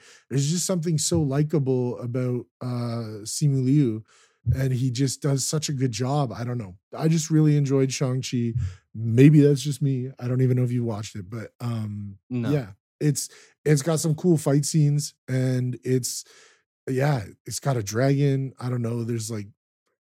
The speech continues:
Speaker 1: like, lions that have wings or something. I don't know.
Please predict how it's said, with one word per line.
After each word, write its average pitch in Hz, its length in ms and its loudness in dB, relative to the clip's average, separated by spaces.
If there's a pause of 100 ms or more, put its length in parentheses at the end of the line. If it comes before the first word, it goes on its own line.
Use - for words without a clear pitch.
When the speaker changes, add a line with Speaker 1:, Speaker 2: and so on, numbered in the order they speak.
(120)
Speaker 1:
like, 107 200 -14
lions 117 760 -4
that 120 180 -10
have 110 220 -14
wings 127 440 -6
or 131 60 -10
something. 127 280 -8
I 120 100 -6
don't 113 120 -4
know. 104 120 -8